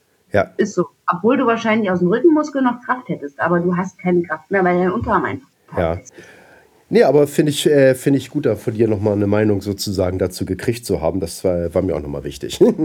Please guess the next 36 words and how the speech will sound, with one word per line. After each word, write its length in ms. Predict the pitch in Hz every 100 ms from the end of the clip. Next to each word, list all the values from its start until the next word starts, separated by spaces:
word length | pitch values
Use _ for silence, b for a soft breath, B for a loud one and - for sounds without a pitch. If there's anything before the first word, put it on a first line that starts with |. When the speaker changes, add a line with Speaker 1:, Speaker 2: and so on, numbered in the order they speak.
| 143
Speaker 1:
<laughs> 280 | - 202 175
Speaker 2:
Ja. 580 | 202 214 190 165 175 226 B B B B B B B
D-, 520 | - - 175 156 196 175
ja, 280 | 226 214 214
wie 100 | 262
gesagt, 440 | 269 262 196 180
es, 200 | 180 -
ähm, 880 | - 190 185 185 190 190 190 185 -
kommt 240 | 233 240
immer 300 | - 262 208
aufs, 340 | 214 - - - _ - 117
auf 120 | 180 -
die 200 | 202 185
Trainingsplangestaltung 1300 | 220 220 214 - 202 208 226 220 - 202 240 208 104
an, 180 | 143 160
ne? 200 | 170 185
Also 140 | 185
ich 120 | 185 -
finde 200 | 294 294
zum 80 |
Beispiel, 300 | 247 233 226
was 160 | 208 202
ich 80 | 196
letztens 300 | 214 214 196
auch 100 | 202
überlegt 460 | 202 196 214 220 220
habe, 200 | 208 196
Calisthenics 600 | 240 233 - 285 311 240
und 160 | 226
Bouldern, 420 | 220 254 240 175
das 140 | 170 -
ist 160 | 170
so 100 | 247
eine 140 | 302 -
geile 260 | 139 131
Kombi. 520 | 143 156 156 160 202